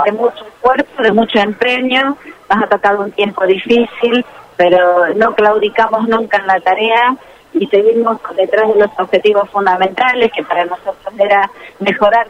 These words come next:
claramente la escolarización de los niños santafesinos, que venía no dando los indicadores que Santa Fe se merece. Y la verdad que llevamos más chicos a la escuela, que construimos más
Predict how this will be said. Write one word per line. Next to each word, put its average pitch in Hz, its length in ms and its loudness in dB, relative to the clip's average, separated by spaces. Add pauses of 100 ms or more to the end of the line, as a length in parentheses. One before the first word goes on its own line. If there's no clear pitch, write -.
claramente 220 680 0
la 196 80 4
escolarización 180 880 0
de 185 80 2
los 185 140 2
niños 190 280 -4
santafesinos, 180 800 0 (580)
que 220 120 2
venía 240 500 2
no 240 240 2
dando 220 380 0
los 185 160 2
indicadores 185 720 2
que 175 140 0
Santa 165 320 -2
Fe 185 200 -6
se 175 100 0
merece. 214 460 0 (840)
Y 226 80 0
la 214 140 4
verdad 240 360 2 (540)
que 208 80 0 (100)
llevamos 233 360 2
más 214 200 -2
chicos 214 260 0
a 233 60 4
la 196 100 2
escuela, 247 560 -2 (260)
que 196 100 -2
construimos 202 600 0
más 180 200 -2